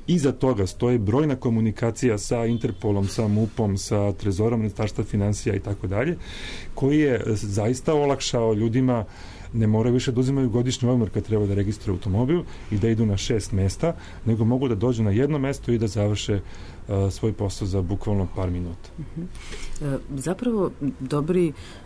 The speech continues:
Speaker 2: dobar deo zakona je već u prethodnom nekom periodu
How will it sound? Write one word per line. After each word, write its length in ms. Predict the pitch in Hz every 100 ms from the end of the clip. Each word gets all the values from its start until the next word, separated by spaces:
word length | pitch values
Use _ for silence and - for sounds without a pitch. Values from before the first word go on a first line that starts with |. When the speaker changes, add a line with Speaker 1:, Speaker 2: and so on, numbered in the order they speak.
| -
Speaker 2:
dobar 360 | 135 151 160
deo 260 | 135 156 156
zakona 500 | 131 139 139 170 147
je 140 | 127
već 340 | 123 143 - -
u 240 | 123 123 -
prethodnom 460 | 127 - 185 156
nekom 320 | 135 135 147
periodu 500 | 131 143 151 123 123